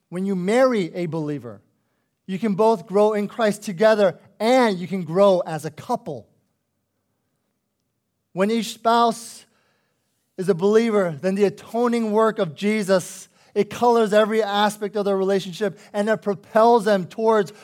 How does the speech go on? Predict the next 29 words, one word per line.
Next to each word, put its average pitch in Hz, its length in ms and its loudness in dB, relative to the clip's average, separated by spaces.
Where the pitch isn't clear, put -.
a 208 100 -2
godlier 202 760 4
and 190 140 -8
Christ-exemplifying 202 1120 -2
life. 208 520 0
But 208 100 2
when 208 240 2
you 233 120 0
are 208 100 2
tied 220 800 2
to 214 140 -4
an 202 200 -4
unbeliever, 196 800 0
you 208 160 -4
can 214 200 -4
grow 233 440 6
as 175 200 -2
a 175 40 -8
couple, 220 580 -4
but 214 140 0
your 202 140 0
growth 185 400 2
in 180 120 -8
Christ - 420 -6
will 160 80 -8
be 139 100 -8
strangled. 139 520 -10
Either 226 280 0
way, 196 460 2